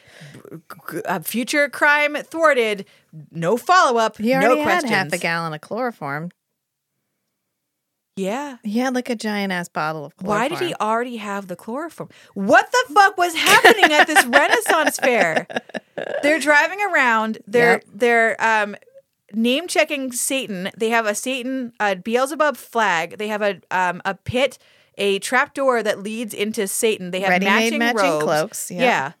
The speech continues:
Speaker 1: They're only, they're traveling from town to town so that no one can,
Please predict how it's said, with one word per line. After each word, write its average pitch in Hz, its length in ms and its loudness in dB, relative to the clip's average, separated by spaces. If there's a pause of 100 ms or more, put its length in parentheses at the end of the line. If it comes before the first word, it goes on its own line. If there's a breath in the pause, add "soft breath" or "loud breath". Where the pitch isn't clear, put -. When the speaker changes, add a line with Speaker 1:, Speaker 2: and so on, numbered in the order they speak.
(280)
Speaker 1:
They're 240 260 4
only, 262 320 2
they're 226 120 0
traveling 262 360 0
from 311 140 -10
town 269 220 -4
to 254 60 -10
town 294 300 -2
so 262 80 -6
that 202 160 0
no 196 160 -2
one 226 220 -4
can, 185 440 -6